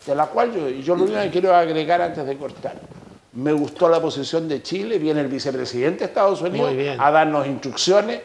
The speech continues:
Speaker 1: de que tenemos que romper relaciones con el coreano, ¿me entiende? Pero además le aclara, mire, nosotros a golpes de Estado y invasiones no
Speaker 2: Eso.
Speaker 1: estamos.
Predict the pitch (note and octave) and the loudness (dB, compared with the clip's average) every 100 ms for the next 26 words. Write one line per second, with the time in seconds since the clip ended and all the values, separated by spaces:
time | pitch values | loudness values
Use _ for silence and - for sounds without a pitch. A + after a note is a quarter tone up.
0 | - - D3 C3+ C#3 C#3+ D#3+ - D#3+ C3+ | -14 -10 -6 -2 -2 0 -2 -2 -2 0
1 | B2 - - - D3+ C3 - D#3+ D#3+ - | 0 0 0 2 2 0 2 2 2 0
2 | C#3 C#3+ - F3 B3 F4 F#4 - - - | -2 -2 2 8 8 8 2 -4 -12 -20
3 | - - - C#3+ G3+ G#3+ B3+ - - - | -20 -18 -12 -6 -4 -4 -8 -12 -20 -20
4 | _ D#3 D3 C#3+ C#3 D#3 F3+ F3+ E3+ F3 | _ 2 6 8 8 6 2 2 4 4
5 | F3 E3+ E3+ E3+ F3 F3 D3 D3 C3+ G3 | 4 2 0 0 0 0 0 -2 0 -2
6 | G3 F#3 G#3+ G#3+ - - _ _ - B2+ | -2 -4 -4 -6 -14 -20 _ _ -4 0
7 | C3+ G3 G3 F#3+ E3 - F3 E3 D3+ C3+ | 4 4 2 0 -2 2 4 4 2 0
8 | - F#3 E3 E3+ E3 D3+ A#2 G2 | 2 4 6 6 6 4 2 0